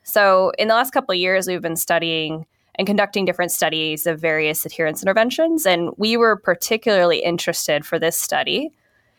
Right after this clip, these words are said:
in the emergence of apps and other kind of related technologies to support adherence. We were particularly interested in hypertension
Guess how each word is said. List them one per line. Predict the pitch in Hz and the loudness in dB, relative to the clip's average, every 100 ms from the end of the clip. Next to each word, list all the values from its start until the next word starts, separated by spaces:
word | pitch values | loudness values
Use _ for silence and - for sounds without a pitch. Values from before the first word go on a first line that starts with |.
| _ | _
in | 208 208 | 2 4
the | 202 | 4
emergence | 196 185 190 190 180 180 180 | 4 4 4 4 2 2 0
of | 170 | 0
apps | 170 165 - - | 0 0 -2 -4
and | 170 | -2
other | 147 160 165 160 160 160 | 0 2 2 2 2 -2
kind | - 175 | -4 -6
of | 156 | -2
related | 196 196 196 202 | 0 0 0 0
technologies | - 170 - 156 156 160 160 151 - | -2 -4 -2 0 2 0 -2 -6 -6
to | 165 | -6
support | - - - 151 | -6 -6 -4 -2
adherence. | 135 - - 92 - - - - - _ _ _ _ | -4 -6 -4 -4 -6 -12 -12 -12 -14 _ _ _ _
We | 240 269 | 2 2
were | 269 | 2
particularly | 269 339 349 285 220 208 165 | 0 -2 0 2 2 2 2
interested | 190 - 190 - 190 | 0 -2 -6 -2 -2
in | 180 | 0
hypertension | 175 170 - 175 - 165 165 170 156 156 156 | -2 -4 -4 -6 -4 -6 -2 -2 -2 -6 -10